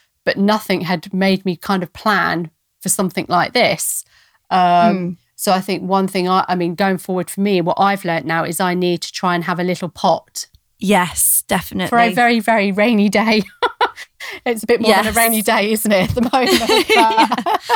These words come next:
Speaker 2: A rainy six months.
Speaker 1: <laughs> A very rainy, um, six months. But, you know, it's to kind of try and plan that way. But I also believe in not trying to, um, worry too much about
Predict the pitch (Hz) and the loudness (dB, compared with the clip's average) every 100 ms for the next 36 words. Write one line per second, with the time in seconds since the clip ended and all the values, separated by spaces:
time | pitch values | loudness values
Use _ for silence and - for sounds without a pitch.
0 | - - 240 233 233 - 254 - 226 190 | -2 -2 0 2 0 -2 -2 -4 -2 -2
1 | 214 320 466 - 269 339 302 - - 269 | -2 -2 0 0 2 0 -2 -8 -4 -2
2 | 262 320 277 226 220 220 208 214 208 202 | 2 2 0 2 2 2 0 0 0 2
3 | 202 214 - 202 - 202 190 - - - | 2 0 -2 -6 0 2 2 0 -10 -16
4 | - - 247 247 214 208 214 - - 254 | -12 -4 -2 2 2 0 -2 -6 -4 0
5 | 240 233 - - 254 233 - 208 220 202 | 0 0 -4 -2 0 -2 -2 2 2 2
6 | 214 - 175 170 180 180 _ _ _ 233 | 0 0 0 0 0 -6 _ _ _ 0
7 | - 220 240 262 240 - 202 196 190 185 | 2 2 2 0 -2 0 0 0 0 2
8 | 180 - 190 196 202 202 - - 208 196 | 2 0 0 2 2 2 -2 -2 2 2
9 | 196 185 - 185 175 170 170 170 165 - | 2 0 -2 -2 0 2 2 0 -2 -6
10 | _ _ _ 190 202 190 190 - 214 196 | _ _ _ 0 2 2 0 0 0 2
11 | 170 - - 170 165 160 | 0 -4 -8 -2 2 2